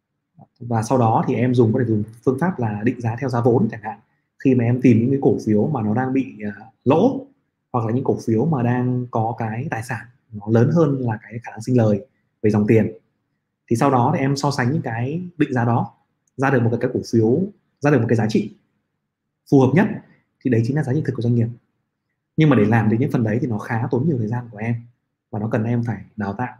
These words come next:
được học về định giá một cách chi tiết nhé. Bạn Khoa Đinh hỏi một câu là:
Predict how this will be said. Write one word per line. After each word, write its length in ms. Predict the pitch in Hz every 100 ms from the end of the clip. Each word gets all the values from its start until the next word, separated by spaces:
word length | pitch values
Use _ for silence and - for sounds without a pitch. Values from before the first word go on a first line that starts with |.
| _ -
được 140 | 110 107
học 280 | - 120 -
về 220 | 110 101 104
định 140 | 131
giá 260 | 117 101 113
một 120 | 151 120
cách 140 | 165 _
chi 140 | 127
tiết 140 | 156 208 -
nhé. 140 | 135 160 - _ _ _ _ _ _ _ _ _ _ _ _ _ _ _ _ _ _ _ _ _ _ _ _ _ _ _ _ _ _ _ _ _ _ _ _ _ _ -
Bạn 140 | 139 -
Khoa 140 | 143
Đinh 160 | 135 131
hỏi 140 | 113
một 160 | 95 -
câu 200 | 139 123
là: 240 | 113 117